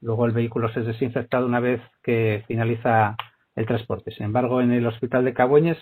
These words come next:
la ropa llega por el, por el tubo neumático porque la lavandería está dentro del propio centro hospitalario o en el recinto hospitalario.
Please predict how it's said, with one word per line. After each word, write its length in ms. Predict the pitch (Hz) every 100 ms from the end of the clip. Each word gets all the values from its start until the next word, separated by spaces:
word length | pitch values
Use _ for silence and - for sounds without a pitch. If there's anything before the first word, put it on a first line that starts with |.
| -
la 140 | 131
ropa 260 | 113 - 117
llega 300 | 120 123 117
por 120 | 117
el, 300 | 113 104 107 - _ _ _ _
por 100 | 113
el 100 | 113
tubo 180 | 120 127
neumático 480 | 123 135 127 - -
porque 220 | 117 113
la 100 | 113
lavandería 500 | 107 110 107 110 123
está 380 | 117 127 127 131
dentro 340 | 117 117 123
del 140 | 117
propio 580 | 113 110 107 113 110 101 - _ _ _ _ _ -
centro 220 | 113 110
hospitalario 560 | - 107 107 98 - _ - _ _ _ _
o 80 | 120
en 60 |
el 80 | 113
recinto 380 | 98 110 127 110
hospitalario. 460 | - 113 107 92